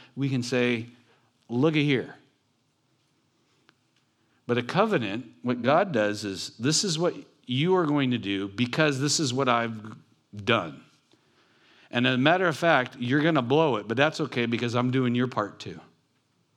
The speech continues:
And that's the covenant. And he's able to make the covenant.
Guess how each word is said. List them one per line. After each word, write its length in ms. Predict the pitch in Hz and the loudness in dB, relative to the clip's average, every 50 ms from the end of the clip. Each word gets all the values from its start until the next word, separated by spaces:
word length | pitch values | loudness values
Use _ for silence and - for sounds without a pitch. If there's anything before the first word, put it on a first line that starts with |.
| _ _ _ _ _ _ _ _ _ _ _ _ _ _ _ _ _ - | _ _ _ _ _ _ _ _ _ _ _ _ _ _ _ _ _ -6
And 140 | 117 113 | -2 0
that's 260 | 120 127 139 131 - - | 0 0 0 -2 -4 -6
the 100 | 123 113 | -8 -8
covenant. 480 | 120 - 110 98 85 87 80 80 76 - _ - | -6 -4 -6 -6 -6 -6 -10 -12 -12 -16 _ -12
And 120 | 113 107 98 | -10 -6 -4
he's 300 | 127 151 175 165 - - - | -2 -2 -2 -2 -4 -6 -4
able 200 | 127 123 117 117 107 | -4 -2 -2 -4 -6
to 40 | 104 | -6
make 220 | 101 104 98 - | -6 -8 -8 -10
the 60 | 104 | -12
covenant. 400 | - - - 101 92 95 92 87 | -12 -10 -10 -10 -10 -10 -12 -14